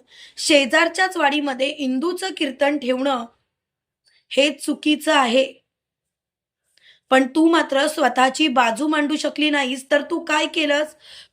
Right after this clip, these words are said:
तर तू त्यांच्यासमोर झुकलीस आणि मला हे नाही आवडलं. माझ्या बायकोनी ताठ मानेने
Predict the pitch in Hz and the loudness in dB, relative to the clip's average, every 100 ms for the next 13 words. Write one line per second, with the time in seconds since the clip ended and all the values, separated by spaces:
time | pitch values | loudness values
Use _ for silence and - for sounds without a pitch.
0 | - 302 - - 330 285 269 _ _ _ | 0 2 0 2 2 2 -4 _ _ _
1 | _ _ _ _ _ - 285 269 269 302 | _ _ _ _ _ -2 0 0 -4 -4
2 | 302 269 285 277 240 233 254 262 226 - | -2 -2 -2 -4 -6 -6 -2 -2 -4 -10
3 | _ _ _ _ _ _ _ - - 285 | _ _ _ _ _ _ _ -10 -2 0
4 | 370 302 349 311 262 320 370 403 381 277 | 0 2 2 0 0 -2 0 0 0 0
5 | 240 233 622 - _ _ _ _ _ _ | -2 -2 -4 -6 _ _ _ _ _ _
6 | _ _ _ _ _ _ _ _ _ 233 | _ _ _ _ _ _ _ _ _ -2
7 | 262 247 247 339 330 302 294 294 349 - | 0 0 0 2 2 0 0 0 -2 0
8 | 285 349 - - 294 277 311 330 262 | 0 0 -4 0 2 4 4 2 2